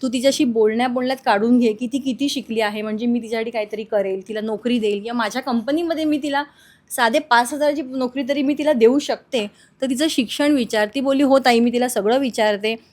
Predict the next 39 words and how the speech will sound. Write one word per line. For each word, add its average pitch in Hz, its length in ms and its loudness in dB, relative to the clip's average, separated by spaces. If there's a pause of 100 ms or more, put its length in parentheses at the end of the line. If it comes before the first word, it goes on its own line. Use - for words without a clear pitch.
(140)
आणि 240 160 -2
मी 262 180 4
माझ्या 247 260 4
बँकेत 226 360 0
कामात 208 300 2
होती 262 220 0
आणि 262 100 4
मी 277 140 6
तिकडनं 269 420 -4
निघाली. 208 380 -6 (460)
निघाल्यावरती 294 580 6
मी 359 120 4
घरी 277 320 6
आली 277 320 2
आणि 277 180 2
मला 285 260 4
असं 285 180 0
वाटलं 294 260 -4
की 294 140 -2
चला, 254 260 0
आता 226 220 -4
मी 247 180 0
काहीतरी 233 360 -6
एक 269 120 -14
चांगलं 226 260 -8
करते 233 260 -6
आणि 240 120 -2
तिला 233 240 -4
काहीतरी 247 300 -4
एक 247 60 0
मिळेल, 226 380 2 (340)
या 233 60 0
हिशोबाने 262 500 0
मी 269 140 2
परत 254 280 2
माझं 247 240 2
पुस्तक 226 320 -6
वाचत 226 280 -2
बसले 208 380 -8